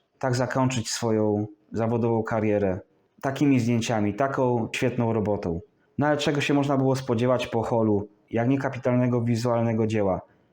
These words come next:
Zresztą on wcześniej współpracował już z Mendesem przy jego najlepszym filmie, American Beauty, którego omówienie już robiłem. I tam też zdjęcia były poezją. Niby zwyczajne,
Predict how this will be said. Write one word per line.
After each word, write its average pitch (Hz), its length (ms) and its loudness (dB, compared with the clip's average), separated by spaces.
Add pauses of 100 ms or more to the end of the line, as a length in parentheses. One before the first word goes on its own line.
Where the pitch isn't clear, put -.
Zresztą 139 280 0
on 156 120 4
wcześniej 143 340 0
współpracował 143 640 0
już 113 280 0
z 101 160 -6
Mendesem 117 600 2
przy - 160 -2
jego 123 180 2
najlepszym 131 500 2
filmie, 107 500 0 (420)
American 127 460 2
Beauty, 117 520 0 (320)
którego 135 360 0
omówienie 131 360 2
już 120 160 0
robiłem. 117 580 2 (280)
I 131 60 -8
tam 147 160 -2
też 143 200 2
zdjęcia 123 400 0
były 117 320 2
poezją. 107 500 0
Niby 135 260 2
zwyczajne, 123 880 0